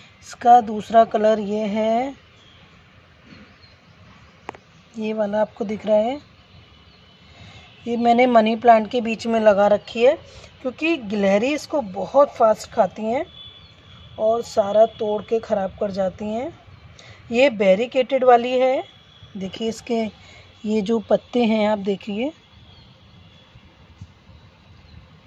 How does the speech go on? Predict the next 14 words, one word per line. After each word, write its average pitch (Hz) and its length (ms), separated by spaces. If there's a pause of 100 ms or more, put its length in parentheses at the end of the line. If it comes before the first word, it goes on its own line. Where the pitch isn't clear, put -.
(240)
इसे 269 260
अभी 262 220
चार 233 540
पाँच 226 240
दिन 233 240
भी 233 140
नहीं 226 160
हुए 202 200
हैं 240 320 (400)
और 233 220
इसने 240 320
इस - 140
तरह 202 300
से 240 340